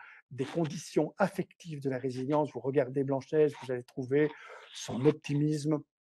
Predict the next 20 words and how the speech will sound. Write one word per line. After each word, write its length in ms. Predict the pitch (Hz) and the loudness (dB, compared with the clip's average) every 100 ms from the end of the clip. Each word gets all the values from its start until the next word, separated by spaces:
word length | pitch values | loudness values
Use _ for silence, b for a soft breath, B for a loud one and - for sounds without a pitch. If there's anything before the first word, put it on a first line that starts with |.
| - B B _ - - | -20 B B _ -8 -2
Un 120 | 131 | 0
jour, 200 | 147 135 | 0 0
mon 120 | 131 | 0
prince 280 | - 143 127 | 0 -4 0
viendra, 500 | 143 139 127 143 139 B B | 0 2 6 8 8 B B
siffler 540 | B - - 147 - 151 | B -10 -8 -6 6 6
en 80 | 147 | 6
travaillant, 560 | - 156 151 151 151 | 6 8 8 8 4
tout 140 | 143 160 | 0 -10
ce 100 | - | -10
qui 140 | 139 | -2
va 100 | 143 | -2
créer 380 | 127 - 170 175 | -2 2 6 6
cette 260 | 170 135 | 4 -10
espèce 300 | 131 - 151 | -10 -2 -2
de 100 | 123 | -2
stimulation 640 | 123 - - 165 160 - 147 | -8 -12 -8 0 4 4 2
affective, 420 | - 135 - 127 | -4 -6 -10 -10
le 80 | 123 | -8
charme, 400 | - 143 - | -2 -2 0